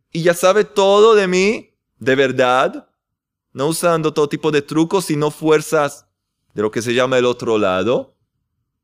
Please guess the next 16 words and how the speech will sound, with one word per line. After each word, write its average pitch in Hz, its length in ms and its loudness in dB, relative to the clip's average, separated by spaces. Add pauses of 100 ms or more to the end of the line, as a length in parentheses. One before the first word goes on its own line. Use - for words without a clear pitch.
(800)
del 101 200 -2
lado 113 320 0
de 110 140 0
la 104 480 -4
oscuridad, 104 720 -2
no, 131 480 -6
algo 127 320 -6
puro 180 500 -4
y 160 60 -2
bueno. 156 340 -4
¿Cómo 180 240 -6
puedo 175 260 -4
lograr 165 220 -2
una 165 140 -6
cosa 156 220 -8
así? 254 340 -6